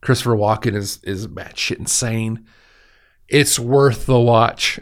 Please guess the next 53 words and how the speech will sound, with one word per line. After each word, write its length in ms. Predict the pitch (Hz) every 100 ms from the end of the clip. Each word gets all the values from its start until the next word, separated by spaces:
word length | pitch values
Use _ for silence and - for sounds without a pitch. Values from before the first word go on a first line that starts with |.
| -
It's 320 | 120 117 -
worth 420 | 127 127 123 - -
even 220 | 202 190
to 80 | 165
sit 220 | - 143
back, 240 | 143 139
relax, 480 | 131 120 120 113 -
and 200 | 110 110
have 220 | 127 120
some 180 | - 117
yucks 320 | 107 82 -
on 100 | 110
a 60 | 101
nice, 260 | 107 113 -
quiet 380 | 139 127 117
evening 260 | 117 113 110
like 180 | 110 107
it 60 |
is 180 | 110 107
here 120 | 120
at 80 | 110
the 60 | 110
studio, 460 | - 120 117 113
with 180 | 107 107
drinking 300 | - 127 113
some 140 | 110 107
tea 440 | - 135 131 131 _ _ _ _ _ _ _ _ -
and 100 | 101
relaxing. 840 | 107 117 113 - 123 113 110 110 _ _
It's 180 | - 135
a 40 |
great 320 | 123 147 131
way 160 | 123 120
to 60 |
just 260 | 107 110 - _ _ _
expel 580 | - - _ 120 120 113
the, 340 | 110 107 -
the 100 | 95
tensions 440 | 95 120 110 113 113
of 100 | 98
the 80 |
day. 240 | 92 90 - _ - _ _
And 240 | 110 98
Tucker, 420 | - 175 170 139
who 140 | 107 107
is 100 | -
always 280 | - 185 156
a 40 |
good 220 | 143 113
benchmark 540 | 117 113 - 127 135 -
for 160 | 143
these 240 | 139 143 -
things, 480 | 143 147 156 -